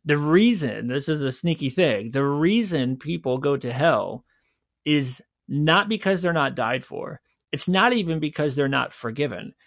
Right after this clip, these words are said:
They, they go to hell because they want to do it themselves. They don't want the gift.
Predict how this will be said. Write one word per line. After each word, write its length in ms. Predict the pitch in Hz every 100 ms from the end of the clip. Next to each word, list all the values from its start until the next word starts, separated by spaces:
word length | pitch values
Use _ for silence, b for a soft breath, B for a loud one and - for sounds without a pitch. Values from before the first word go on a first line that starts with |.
| b b b -
They, 360 | 131 147 143 - -
they 140 | 135
go 240 | 139 170
to 140 | 208 147
hell 260 | 170 180
because 440 | 143 131 139 143 131
they 180 | 143 135
want 560 | 127 143 143 175 170 - -
to 140 | 139
do 280 | 131 135 131
it 140 | 123
themselves. 600 | 127 113 - 180 107 107
They 100 | 123
don't 320 | 131 135 127
want 380 | 117 123 127 - _
the 120 | 120
gift. 580 | 110 139 - - - _